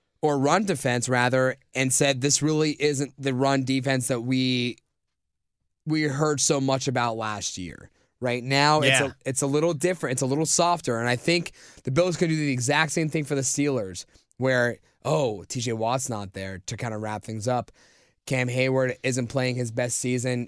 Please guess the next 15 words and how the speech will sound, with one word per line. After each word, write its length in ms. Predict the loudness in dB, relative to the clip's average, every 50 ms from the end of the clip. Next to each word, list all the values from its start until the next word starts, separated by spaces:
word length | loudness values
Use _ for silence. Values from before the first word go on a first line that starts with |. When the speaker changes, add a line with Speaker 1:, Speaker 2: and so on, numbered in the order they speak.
| -10 _
Speaker 2:
Minka's 320 | -10 -8 -6 -4 -4 -4 -4
Speaker 1:
They're 100 | -4 -4
Speaker 2:
banged 220 | -2 -4 -4 -4
up. 260 | -4 -4 -4 -6 -8 -14 -18 -18 -20 -20 _ _ _ _ _ _
Speaker 1:
Not 80 | 0 0
only 140 | 2 2 2
that, 280 | 0 2 2 2 0 0
but, 180 | -2 -4 -4 -6 -10 _ _ _ _ -6
I 40 | -2
mean, 300 | -2 -2 -2 -4 -8 -14 _ _ _ _ -6
just 200 | -4 -4 -2 0
up 160 | 0 -2 -2
front, 460 | -2 -4 -2 0 2 2 2 0 -2 -2
like, 240 | -4 -4 -4 -6 -12 _ _ _ _ _ _ _ _ _ _ _ _ _
they're, 220 | -2 -2 0 0